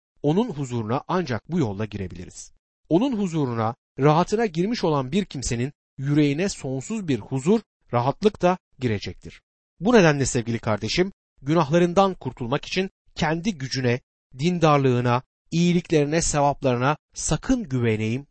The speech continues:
deme. Kurtuluşumuz yaptığımız sevap işleriyle,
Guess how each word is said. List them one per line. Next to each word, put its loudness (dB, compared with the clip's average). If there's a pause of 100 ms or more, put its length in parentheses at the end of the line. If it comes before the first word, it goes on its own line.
(160)
deme. -6 (580)
Kurtuluşumuz 0
yaptığımız 2
sevap 0
işleriyle, 0